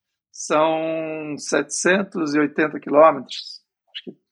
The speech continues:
aproximado isso. E eu tava lá em Boulder treinando, o Eli conheceu o, o André pela, o André Lopes pela, pela internet,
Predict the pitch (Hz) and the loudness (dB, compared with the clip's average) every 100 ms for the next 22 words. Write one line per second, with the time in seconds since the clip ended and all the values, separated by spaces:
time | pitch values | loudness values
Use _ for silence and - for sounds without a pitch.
0 | _ - 170 - 156 147 147 147 - - | _ -4 -4 2 2 4 2 0 -2 -14
1 | - _ _ _ _ _ _ _ _ _ | -18 _ _ _ _ _ _ _ _ _
2 | _ _ _ _ - 156 156 156 156 156 | _ _ _ _ 2 4 6 6 6 6
3 | 151 151 151 151 160 160 165 170 160 170 | 6 6 6 8 8 8 6 4 0 0
4 | 185 180 175 175 175 190 233 262 226 _ | 0 -2 -2 -4 -2 -2 -4 -8 -16 _
5 | _ _ _ _ 165 170 165 175 - 170 | _ _ _ _ -4 -2 -2 -4 -4 -4
6 | 160 - 175 165 160 175 175 160 156 165 | -2 0 2 2 -2 -6 -8 -4 2 2
7 | 151 160 156 156 151 143 - 151 151 156 | 4 2 4 2 0 0 -4 0 4 6
8 | 151 151 - 151 156 156 156 156 175 165 | 8 6 2 -4 -4 -2 -4 -2 -2 2
9 | 160 214 - - | 0 0 -6 -16